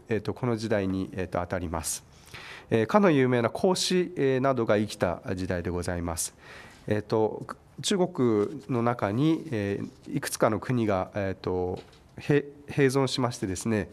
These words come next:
えー、まあ、群雄割拠の時代というふうに言われる、えー、時代でございます。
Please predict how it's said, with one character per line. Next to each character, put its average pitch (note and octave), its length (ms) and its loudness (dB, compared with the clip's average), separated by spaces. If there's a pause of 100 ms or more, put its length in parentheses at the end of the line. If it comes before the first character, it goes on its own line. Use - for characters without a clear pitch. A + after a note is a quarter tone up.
(220)
え G#2 120 -2
ー、 - 20 0
ま G#2+ 100 4
あ、 G#2 60 0
群 D3+ 260 2
雄 E3+ 160 2
割 F3+ 180 -2
拠 - 140 0
の G#2 80 0
時 F#2+ 140 -2
代 F2+ 160 -2
と - 180 -4 (180)
い C3+ 120 0
う C#3+ 60 0
ふ - 100 -6
う F3 60 0
に A#2+ 100 2
言 F#2 80 0
わ F#2 100 0
れ F#2 100 -2
る、 F2 220 -4 (160)
え F#2+ 240 -4
ー、 - 20 -8
時 F#2+ 120 -6
代 F2+ 140 -4
で F2+ 60 -6
ご F2+ 140 -2
ざ F2 140 -4
い F2 40 -6
ま F2+ 200 -4
す。 - 200 -6